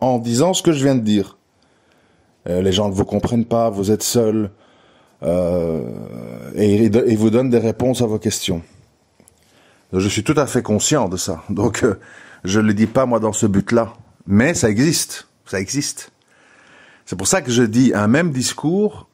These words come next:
peut, euh, avoir une connotation très différente en fonction des intentions. Euh,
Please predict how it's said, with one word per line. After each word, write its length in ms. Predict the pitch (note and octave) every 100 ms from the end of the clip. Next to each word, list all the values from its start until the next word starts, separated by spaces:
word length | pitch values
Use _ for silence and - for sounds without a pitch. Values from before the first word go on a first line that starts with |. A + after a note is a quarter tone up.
| _
peut, 520 | - C3 C3+ B2+ - _
euh, 240 | G2+ G2+ F#2+ F#2+ - -
avoir 300 | G2+ G2 A#2
une 100 | A2+
connotation 640 | A#2 A#2 A2+ B2 - B2
très 160 | A#2 D3
différente 540 | C#3 - A#2+ A#2+ C#3+
en 60 | B2
fonction 420 | G#2+ B2 A#2 C3+
des 180 | B2+ A#2+
intentions. 560 | A#2 A2+ G#2+ - G2 F2+ _ _ _ _ _ _ _ _ _ _ _ - - _ _ _ _ _ _ _ _ _ -
Euh, 440 | G#2 G#2 G2+ G2